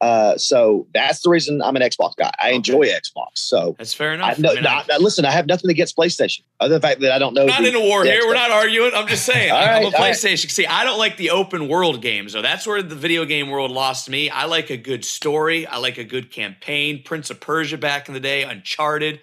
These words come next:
Speaker 2: more recently Last of Us. Those are the type of games I get into, not the, I gotta have something to go for. I have to have a goal.
Speaker 1: No,
Speaker 2: That's
Speaker 1: I'm with
Speaker 2: just me.
Speaker 1: you. I, I, I, I'm not a big fan of the open world games. I like to know where to go next for, you know, like,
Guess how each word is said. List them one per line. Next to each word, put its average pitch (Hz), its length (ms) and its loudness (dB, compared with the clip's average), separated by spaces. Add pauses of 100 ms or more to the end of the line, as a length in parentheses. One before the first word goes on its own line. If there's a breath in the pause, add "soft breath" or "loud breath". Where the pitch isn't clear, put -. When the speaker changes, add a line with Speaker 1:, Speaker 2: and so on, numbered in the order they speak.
(200 soft breath)
Speaker 2:
more 107 140 -10
recently 131 320 -8
Last 139 340 -4
of 156 120 -6
Us. 156 240 -4 (260 loud breath)
Those 160 320 -2
are 151 40 -8
the 127 40 -6
type 139 200 -4
of 131 60 -6
games 123 260 -4
I 123 180 0
get 113 140 -4
into, 101 340 -14
not 123 280 -6
the, 113 280 -4 (480 soft breath)
I 147 160 -12
gotta 143 200 -4
have 131 180 -6
something 123 420 -4
to 107 80 -6
go 107 260 -4
for. - 440 -16
I - 80 -12
have 170 100 -12
to 120 80 -10
have 107 100 -6
a 95 60 -12
goal. 95 360 -10 (520)
Speaker 1:
No, 151 140 4
Speaker 2:
That's 156 140 0
Speaker 1:
I'm 160 40 -2
with 170 100 2
Speaker 2:
just 147 40 -12
me. 135 80 -2
Speaker 1:
you. 98 100 -4
I, 127 180 0 (340)
I, 107 220 0
I, 127 300 0
I'm 135 120 -2
not 139 160 0
a 135 40 -4
big 139 160 0
fan 143 140 2
of 131 80 0
the 143 60 4
open 127 260 0
world 127 220 4
games. 120 420 0 (280 loud breath)
I 113 60 2
like 135 180 2
to 143 80 2
know 127 140 4
where 131 220 4
to 147 120 -2
go 135 220 4
next 131 560 0 (260)
for, 123 500 4
you 139 60 0
know, 127 80 4
like, 98 140 -2